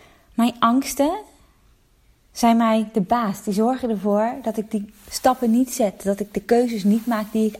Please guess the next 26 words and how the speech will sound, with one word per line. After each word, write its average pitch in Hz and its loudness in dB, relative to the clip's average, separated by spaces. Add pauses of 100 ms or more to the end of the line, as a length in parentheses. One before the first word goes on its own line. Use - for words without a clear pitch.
eigenlijk 277 0
het 220 -6
liefst 233 -2
wil 233 2
maken. 165 -6 (680)
Ik 208 -10
heb 233 -4 (320)
in 240 -2
mijn 226 0
probleem 233 0 (280)
hele 262 2
grote, 240 0
eh, 214 0 (220)
sorry, 208 0
in 214 4
mijn 214 4
hoofd 240 2
hele 254 2
grote 240 0
problemen 208 0 (760)
ervan 180 -4
gemaakt 175 -6 (120)
als 196 -12
iets 220 -2
niet 190 -2
lukt. - -6